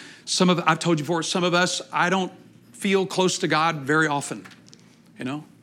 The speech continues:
I just don't. I don't know what I feel sometimes. <laughs> I don't feel, I, I,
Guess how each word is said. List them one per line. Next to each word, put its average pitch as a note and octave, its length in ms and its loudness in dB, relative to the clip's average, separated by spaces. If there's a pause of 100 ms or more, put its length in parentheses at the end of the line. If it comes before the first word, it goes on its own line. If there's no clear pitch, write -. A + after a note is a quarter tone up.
(100)
I D#3+ 100 0
just F#3+ 160 -4
don't. F#3+ 360 0 (560)
I F3 120 4
don't A3 100 6
know G#3 120 6
what B3 160 6
I G3 100 4
feel B2 300 -4
sometimes. - 540 -6
<laughs> - 840 -18
I D3 40 -4
don't E3 120 0
feel, G#3+ 420 2
I, D3 60 0 (140)
I, E3 80 -6